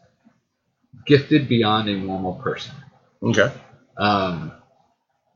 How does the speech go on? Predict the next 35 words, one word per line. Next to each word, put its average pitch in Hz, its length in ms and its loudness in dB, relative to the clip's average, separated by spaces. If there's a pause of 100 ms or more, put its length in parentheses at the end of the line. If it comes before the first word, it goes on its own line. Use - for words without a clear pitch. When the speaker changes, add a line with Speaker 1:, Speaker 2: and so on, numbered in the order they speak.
(120)
Speaker 1:
and 120 180 4
then 110 100 0
they 107 140 0
choose 123 380 0
to 117 60 -2
use 113 200 2
their 107 100 4
gifts 92 320 -2
to 92 80 -4
help - 220 -8
people. - 280 -16 (1040)
And 117 140 2
whether 131 220 6
that 117 200 6
is 110 160 2
something 107 540 0
like 101 340 0 (720)
Superman, 107 760 0
who 101 200 -4
has 95 400 -4
massive 101 500 -4
abilities 87 500 -4
beyond 87 160 -6
a 78 80 -6
regular 73 280 -8
person, - 480 -10 (560)
or 117 200 8
someone 117 260 2
like 104 240 -2
Batman, 117 320 4
who's 117 200 0
really 160 220 4
a 123 60 8
regular 113 360 6
guy, 101 380 2